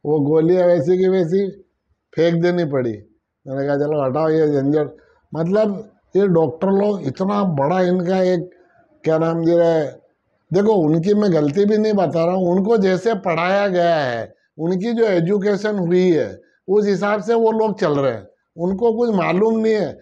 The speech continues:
कि ये शॉर्टकट भी है, ये बड़े प्यारे प्यारे रास्ते भी हैं, ये बड़े मज़ेदार रंग बिरंगे रास्ते भी हैं, उनको मालूम नहीं है। क्या हमें कभी कभी उन लोगों पे भी बड़ी दया आती है, बल्कि वो डॉक्टर लोग खुद बीमार है,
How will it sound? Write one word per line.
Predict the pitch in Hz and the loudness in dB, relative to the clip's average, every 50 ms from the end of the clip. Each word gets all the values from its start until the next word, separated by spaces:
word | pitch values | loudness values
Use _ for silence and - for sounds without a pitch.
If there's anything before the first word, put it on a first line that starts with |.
| _ _ _ - | _ _ _ 0
कि | 180 | 0
ये | 190 202 202 165 | 2 2 2 0
शॉर्टकट | 139 170 180 185 190 190 190 180 208 196 190 196 | 0 0 0 2 2 0 0 0 0 0 0 0
भी | 196 214 220 | 0 2 2
है, | 208 208 214 214 208 | 2 2 4 4 4
ये | 208 214 214 | 2 2 2
बड़े | 202 196 196 202 | 2 0 0 -2
प्यारे | 185 170 190 175 170 170 190 190 | -2 0 0 0 0 0 0 -2
प्यारे | 180 202 196 196 196 202 | -2 -2 -2 0 0 0
रास्ते | 190 180 165 - - - 196 196 190 | 0 0 -2 -2 -4 -2 0 0 2
भी | 190 208 208 | 2 2 2
हैं, | 190 185 196 202 208 196 202 - - - _ _ - | 2 2 2 0 -2 -4 -6 -12 -20 -20 _ _ 0
ये | 160 185 196 | 0 2 2
बड़े | 196 196 196 190 | 2 2 2 2
मज़ेदार | 185 170 165 165 180 190 185 190 202 196 202 202 196 170 - - _ _ - 143 | 2 2 2 2 2 2 2 2 0 0 0 0 -2 -4 -8 -12 _ _ -8 -4
रंग | 156 170 190 196 196 | -2 0 0 0 2
बिरंगे | 190 196 196 196 196 202 208 202 | 2 2 2 2 0 2 2 2
रास्ते | 185 165 - - - 196 196 202 | 0 0 -2 -4 -4 -2 -2 0
भी | 208 214 202 | 0 0 0
हैं, | 190 196 202 208 202 208 - - _ - | 0 0 -2 -4 -6 -10 -16 -20 _ -8
उनको | 185 208 220 208 240 233 202 | -6 -6 -4 -2 0 0 0
मालूम | 175 147 139 160 185 220 226 226 220 | 0 0 0 0 2 2 2 0 0
नहीं | 214 214 202 175 | 0 0 0 0
है। | 127 98 - - _ _ _ _ _ _ _ _ _ _ _ _ _ _ | -2 -4 -8 -14 _ _ _ _ _ _ _ _ _ _ _ _ _ _
क्या | - 190 208 185 147 110 - - _ _ _ _ - | -2 0 0 0 -2 -6 -10 -20 _ _ _ _ -6
हमें | 135 160 180 190 175 | -2 0 0 2 2
कभी | 190 196 196 208 | 2 4 4 4
कभी | 202 214 208 208 214 | 4 4 2 4 2
उन | 208 202 208 208 208 | 2 2 0 -2 -2
लोगों | 208 208 202 214 208 196 | -2 0 0 -2 -2 -2
पे | 220 214 | -2 0
भी | 226 220 | 0 0
बड़ी | 208 214 208 208 208 | 2 2 2 2 2
दया | 196 185 175 180 190 196 | 2 2 2 4 2 2
आती | 190 180 175 180 180 156 143 | 0 -2 -2 -4 -4 -4 -4
है, | 120 - - _ _ - 147 | -4 -8 -12 _ _ -8 -4
बल्कि | 160 185 202 196 196 240 254 262 254 | -2 0 0 -2 -2 -2 -2 -2 -2
वो | 240 185 185 214 226 226 202 185 | -2 0 0 0 0 0 0 0
डॉक्टर | 180 180 180 175 - - 233 226 233 233 | 0 0 -2 -2 -4 -4 -4 -4 -2 -2
लोग | 233 233 233 208 - - | 0 -2 -2 -2 -4 -6
खुद | - 233 233 233 202 | -6 -4 -4 -2 -2
बीमार | 190 190 185 190 190 196 208 214 202 | 0 0 0 0 0 0 0 0 0
है, | 190 156 117 | 0 -2 -2